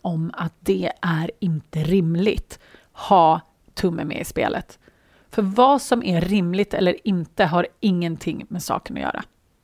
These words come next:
Så nu hoppas jag att du känner dig lite peppad och skapar din vision. You go! Heja, heja!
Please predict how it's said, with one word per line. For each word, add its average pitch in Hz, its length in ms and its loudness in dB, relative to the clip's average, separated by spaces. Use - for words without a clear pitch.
Så - 160 0
nu 359 160 4
hoppas 285 440 4
jag 170 300 4
att 226 160 2
du 208 120 2
känner 190 240 2
dig 180 100 0
lite 185 200 0
peppad 214 400 4
och 214 100 0
skapar 190 280 2
din 180 120 -2
vision. 254 300 4
You 240 340 8
go! 220 420 6
Heja, 233 340 6
heja! 196 400 6